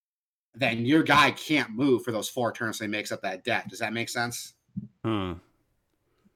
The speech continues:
Speaker 1: I'm probably, like, over-explaining it, but it's, it's really cool. It's a really fun system. And defaulting kinda lets you, like, build up,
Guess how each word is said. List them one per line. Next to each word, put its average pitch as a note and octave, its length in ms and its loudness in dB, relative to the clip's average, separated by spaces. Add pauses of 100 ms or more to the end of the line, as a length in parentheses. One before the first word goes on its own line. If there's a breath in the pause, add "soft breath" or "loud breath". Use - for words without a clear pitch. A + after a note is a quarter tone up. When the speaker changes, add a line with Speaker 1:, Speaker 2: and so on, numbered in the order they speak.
(1400)
Speaker 1:
I'm C3 140 0
probably, C#3+ 340 4
like, B2+ 240 4
over-explaining A2+ 760 0
it, E2+ 120 -10
but G2+ 160 -4
it's, G#2 140 -8
it's A#2 160 -12
really C#3 320 4
cool. G2 300 -4
It's G2 120 -8
a B2 60 0
really B2 240 2
fun A2 280 -2
system. G2 520 -10
And A2+ 160 -6
defaulting A#2+ 720 0
kinda A2 260 -4
lets A2 320 -4
you, A2 120 -6
like, G2 300 -6 (540 soft breath)
build C3+ 300 4
up, B2 260 2